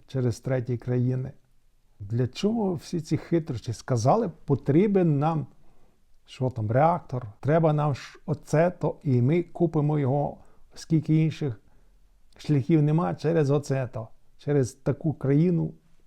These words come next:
звідти. А ще б краще б взагалі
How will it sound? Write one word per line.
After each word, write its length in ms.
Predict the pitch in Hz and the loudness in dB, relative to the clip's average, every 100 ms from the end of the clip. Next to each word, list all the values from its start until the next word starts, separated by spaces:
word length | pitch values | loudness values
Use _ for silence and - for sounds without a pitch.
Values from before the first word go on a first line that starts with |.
| - | -6
звідти. 520 | 113 131 120 - - _ _ _ - - | -2 0 0 -2 -20 _ _ _ -20 -16
А 100 | 104 | -12
ще 140 | - 135 | -4 -4
б 80 | |
краще 440 | - 139 131 - 120 | -2 0 0 -4 -10
б 40 | - - _ _ _ _ | -10 -20 _ _ _ _
взагалі 520 | 117 110 123 131 120 | -4 2 2 2 0